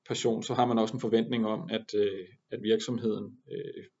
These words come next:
i et eller andet omfang i hvert fald kender til en, og det er måske med afsæt i, i tidligere, tidligere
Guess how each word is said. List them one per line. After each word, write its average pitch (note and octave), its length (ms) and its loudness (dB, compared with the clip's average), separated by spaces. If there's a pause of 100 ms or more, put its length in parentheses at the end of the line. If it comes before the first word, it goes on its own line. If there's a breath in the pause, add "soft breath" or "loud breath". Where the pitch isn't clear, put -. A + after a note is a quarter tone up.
(160)
i A#2 120 -6
et D3+ 60 8
eller F3+ 140 10
andet C3 140 6
omfang A2+ 380 2
i - 20 -2
hvert G#2+ 180 0
fald A2+ 260 0
kender G#2+ 260 0
til A#2+ 360 0
en, A#2+ 200 -4
og A2 160 -6
det B2 60 0
er B2+ 40 2
måske B2 280 0
med A2 160 -4
afsæt A2 400 -2
i, G#2+ 240 -6
i A2 60 -12 (100)
tidligere, A#2+ 640 -2 (600 loud breath)
tidligere B2 300 4